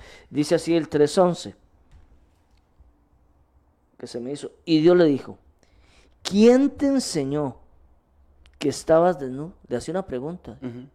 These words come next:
Speaker 1: O sea, "¿quién le dijo a ustedes que has comido del árbol que yo te mandé que no comieses?".
Speaker 2: Ujú.
Speaker 1: Y el hombre respondió, "¿Y a quién le echó la culpa?".
Speaker 2: Ujú.
Speaker 1: Dice,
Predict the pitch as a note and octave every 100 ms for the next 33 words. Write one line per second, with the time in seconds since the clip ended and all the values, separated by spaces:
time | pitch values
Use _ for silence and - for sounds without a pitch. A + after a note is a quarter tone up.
0 | _ _ A2+ - _ _ _ _ _ -
1 | D#3+ F#3+ A3+ A3+ G#3 F#3+ F3+ G3 D3+ D3
2 | - D#3 F3+ - A3+ G#3+ A#3 G3+ E3 F#3
3 | F#3 G#3+ G3+ - _ _ _ - C#3+ C3+
4 | D#3 E3 G#3 F3 C#3 C3+ C3+ F3+ A#3 C#4+
5 | _ _ - C#3+ C#3 D#3+ G3+ F3+ G#3 A3
6 | C#4 - - _ _ _ - A2 A#2+ -
7 | _ C#3+ C#3+ C#3 C3+ D#3+ F3 F3+ F3+ F3+
8 | E3 D#3+ C#3 B2+ C3 C#3+ B2 _ _ -
9 | _ _ _ _ _ _ - - D#3 D#3+
10 | D#3 E3 D#3 - F#3 - G3 - _ _
11 | - A#2 A#2+ E3 - _ F#2+ -